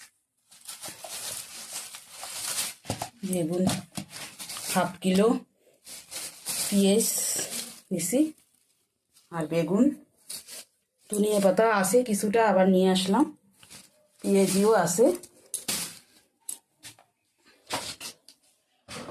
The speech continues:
আলুর জন্য গেলাম, আলু শেষ হয়ে গেছে, আলু আনতে পারলাম না, বাজার থেকে নিয়ে আসতে হবে। চান করে চলে আসলাম এখনই বন্ধুরা, কাপড় চোপড় ধুয়ে দিয়ে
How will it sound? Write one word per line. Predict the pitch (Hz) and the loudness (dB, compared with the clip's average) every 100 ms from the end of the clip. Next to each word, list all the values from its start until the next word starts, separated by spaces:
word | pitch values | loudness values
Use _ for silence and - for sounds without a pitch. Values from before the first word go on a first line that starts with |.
| - 214 | -2 4
আলুর | 233 247 247 | 6 6 8
জন্য | 247 240 | 8 8
গেলাম, | 208 220 240 190 | 6 6 6 6
আলু | 202 196 | 4 2
শেষ | 202 185 | 0 2
হয়ে | 175 160 | 2 2
গেছে, | 160 151 170 | -2 0 0
আলু | 165 165 | 4 2
আনতে | 156 160 151 | 2 -2 -4
পারলাম | 147 147 147 | -2 -2 -2
না, | 151 | 0
বাজার | 160 165 165 | 0 0 -2
থেকে | 170 185 | -4 -2
নিয়ে | 170 160 | 0 0
আসতে | 151 - 147 | -4 -8 -8
হবে। | 151 147 _ _ _ _ _ _ _ _ | -8 -12 _ _ _ _ _ _ _ _
চান | 233 240 254 | -14 -12 -10
করে | 277 269 262 | -8 -6 -2
চলে | 247 254 | 0 0
আসলাম | 240 269 269 233 214 | -2 -2 -2 -2 -2
এখনই | 240 247 370 494 _ _ _ _ _ _ | -2 -2 -2 -4 _ _ _ _ _ _
বন্ধুরা, | 190 190 190 247 - _ _ _ _ _ _ _ | -10 -6 -4 -6 -8 _ _ _ _ _ _ _
কাপড় | 190 196 190 | -10 -10 -12
চোপড় | 180 202 185 | -12 -12 -10
ধুয়ে | 202 190 202 | -8 -8 -4
দিয়ে | 226 | -2